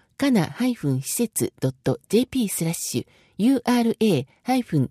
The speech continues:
ティーオーピードットエイチティーエムエル。休館、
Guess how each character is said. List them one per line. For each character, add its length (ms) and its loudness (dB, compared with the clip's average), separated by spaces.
テ 100 -2
ィ 80 2
ー 80 -4
オ 160 2
ー 40 -18
ピ 340 0
ー 60 -10
ド 60 -2
ッ 120 -6
ト 220 -2
エ 120 2
イ 60 2
チ 160 -12
テ 100 -2
ィ 120 -2
ー 80 -2
エ 40 0
ム 100 0
エ 120 0
ル。 140 -6
休 160 2
館、 320 0